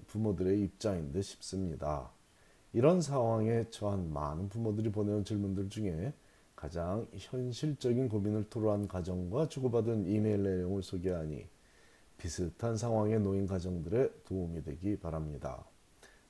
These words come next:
대화 내용 중 개인정보에 해당하는 부분은 삭제하거나 수정하는 과처-, 과정을 거쳤으니 참고하시기 바랍니다.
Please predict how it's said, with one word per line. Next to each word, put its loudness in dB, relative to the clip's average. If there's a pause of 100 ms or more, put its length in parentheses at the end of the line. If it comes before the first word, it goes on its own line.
대화 6
내용 6
중 -2 (160)
개인정보에 2 (300)
해당하는 -2
부분은 -8 (140)
삭제하거나 -6
수정하는 -2
과처-, -6
과정을 -4
거쳤으니 -2 (960)
참고하시기 -2
바랍니다. -4